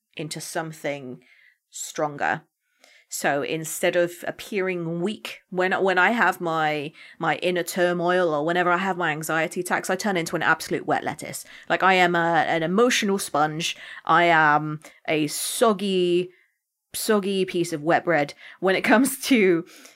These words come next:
um, letting out my emotions. Nesta forges them and turns them to iron.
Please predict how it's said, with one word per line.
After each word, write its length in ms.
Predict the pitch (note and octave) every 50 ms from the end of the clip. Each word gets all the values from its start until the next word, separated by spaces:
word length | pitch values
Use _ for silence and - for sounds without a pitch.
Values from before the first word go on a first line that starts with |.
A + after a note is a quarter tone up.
| _ _ -
um, 540 | F3 F3 F3 E3+ D#3+ D#3 D3 D3+ D3+ D#3 D#3 _ _ _ _ -
letting 360 | F#3+ F#3 F3+ E3 D#3 F3+ F3 -
out 240 | - E3+ E3 - -
my 180 | F3 D#3 C#3+
emotions. 840 | C#3+ C#3 D3 D#3 C#3+ C#3 - - - - - - - - - - - _ _ _ _ _ _ -
Nesta 560 | F3 F#3 G#3 G#3+ B3+ - - - G#3 F3 E3+ - _ _ _ _
forges 720 | - - - - A3+ A3+ G#3+ G#3 G3+ - - F#3+ F3+ F3+ -
them 400 | - F3 E3 D#3 D#3 D#3+ D#3+ D#3+ -
and 220 | - C#3 C3+ D3+
turns 380 | D3+ - - D#3 D3+ D#3 D#3 D#3+
them 160 | D#3 D#3 D3+
to 140 | - - -
iron. 520 | - A#2 C3+ A2 C3+ G#2 D#2+ D#2+ - G#2